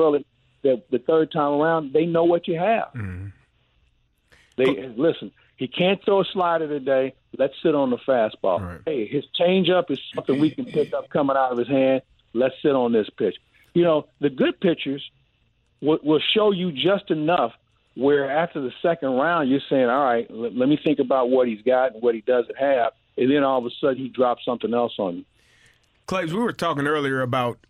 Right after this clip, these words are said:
Speaker 2: uh, this season has been a, a, a tough season to watch, tough games to watch. We were talking about earlier who's more at fault. I mean, is it, for me, we look at the roster from last year, it's essentially the same guys, minus Quintana, minus,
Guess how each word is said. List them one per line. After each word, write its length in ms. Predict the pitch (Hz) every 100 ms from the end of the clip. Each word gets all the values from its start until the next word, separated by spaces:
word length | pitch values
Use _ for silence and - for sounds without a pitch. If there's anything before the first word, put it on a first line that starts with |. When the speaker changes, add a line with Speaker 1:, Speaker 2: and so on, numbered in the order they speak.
| -
Speaker 2:
uh, 300 | 131 123 127
this 220 | 123 156
season 320 | 147 147 127 123
has 200 | 123 110
been 360 | 123 113 104 - -
a, 100 | 123 110 110 104 98 90 - -
a, 40 | 113
a 140 | 98 - - _
tough 220 | - 160
season 340 | - 151 117 117
to 60 | 117
watch, 380 | 107 95 - -
tough 200 | 160 131
games 300 | 135 127 113
to 80 |
watch. 240 | 117 113 107 - - -
We 60 |
were 60 | 214
talking 180 | 214 196
about 140 | 165
earlier 280 | 156 151 143
who's 320 | 127 190 180
more 280 | 147 147 147
at 180 | 123 123
fault. 320 | - 156 113 -
I 100 | 131
mean, 220 | 131 131
is 160 | 139 127
it, 160 | 147 139 - - - _ -
for 120 | 165
me, 360 | 196 190 160 147
we 140 | 156
look 140 | 185 196
at 80 | 165
the 120 | 165
roster 360 | 156 160 147
from 160 | 135 147
last 260 | 147 139 131
year, 220 | 139 135 -
it's 140 | 233
essentially 440 | - 214 214 170 147
the 80 | 131
same 300 | 143 135 127
guys, 300 | 131 127 113
minus 340 | 135 143 135
Quintana, 440 | - 131 143 135 127
minus, 500 | 123 139 135 117